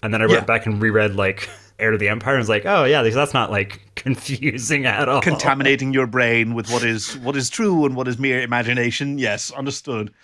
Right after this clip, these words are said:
Speaker 2: No, I'm thinking now, he's a sociopath in an organization, uh, and I know that sociopath is no longer a, a, a,
Speaker 1: Mm.
Speaker 2: a, a diagnosis,
Speaker 1: It's
Speaker 2: but,
Speaker 1: more of a
Speaker 2: like,
Speaker 1: legal,
Speaker 2: that
Speaker 1: yeah, it's a legal,
Speaker 2: Exactly.
Speaker 1: uh, d-, definition, yeah.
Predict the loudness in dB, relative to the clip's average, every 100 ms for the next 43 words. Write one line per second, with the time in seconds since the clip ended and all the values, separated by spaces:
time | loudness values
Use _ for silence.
0 | _ -20 -20 -16 -12 -8 -6 -4 -2 0
1 | 0 0 -6 -20 -20 -14 -2 0 0 0
2 | 0 -2 -2 0 0 0 -4 -2 -2 0
3 | -2 2 2 0 -4 -6 -8 -12 -4 -4
4 | 0 0 0 0 -2 -2 -2 -2 -2 -4
5 | -2 -4 -2 -2 -2 -4 -4 -6 -4 2
6 | 2 2 -6 -14 -14 -8 -6 -4 -2 0
7 | 0 2 2 4 4 2 2 4 2 0
8 | 2 2 2 0 0 2 0 0 0 -2
9 | -10 -10 -4 0 -2 -4 -10 -4 -4 -4